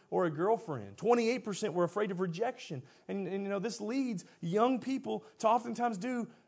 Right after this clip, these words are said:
do, make poor decisions. "I'm afraid of not doing well in school, so I'm gonna cheat on this next test. I'm gonna, I'm gonna try to get, uh, some way to get the answers brought into me." Or, "I'm afraid of being lonely or being rejected or not having a boyfriend." So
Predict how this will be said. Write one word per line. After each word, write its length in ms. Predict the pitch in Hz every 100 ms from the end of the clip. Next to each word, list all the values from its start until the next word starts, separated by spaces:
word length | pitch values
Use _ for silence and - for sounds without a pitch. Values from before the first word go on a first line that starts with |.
| -
do, 260 | 160 240 185 - 180 - 226
make 160 | 196
poor 180 | - 269
decisions. 800 | 226 - 277 277 160 101 - - _ _ _
"I'm 120 | -
afraid 500 | 226 226 254 277 294
of 80 | 233
not 260 | 220 247 226
doing 180 | 247 240
well 160 | 240
in 60 | 240
school, 320 | - 302 285
so 140 | -
I'm 160 | 233 254
gonna 160 | 247 233
cheat 400 | - 285 269 196
on 100 | 208
this 220 | 220 -
next 240 | 220 -
test. 260 | - 277 226
I'm 80 | 247
gonna, 200 | 233 170 - -
I'm 60 |
gonna 100 | 220
try 260 | 180 226 240
to 80 | 226
get, 300 | 226 233 - - -
uh, 200 | 202 202
some 240 | 190 254 233
way 160 | 247
to 60 | 214
get 160 | 202
the 80 | 190
answers 420 | 190 240 240 233
brought 320 | 180 208 220 226
into 320 | 269 254 208
me." 160 | 123 - _ _ _ _ _ _
Or, 160 | 190 233
"I'm 80 |
afraid 400 | 226 - 240 262
of 120 | 233 185
being 180 | 233
lonely 600 | 214 202 220 262 262 202
or 80 | 185
being 200 | 190 208
rejected 480 | 190 160 226 254 214
or 40 |
not 140 | 208 220
having 220 | 220 220
a 40 |
boyfriend." 540 | 185 233 285 - 202 185
So 220 | 220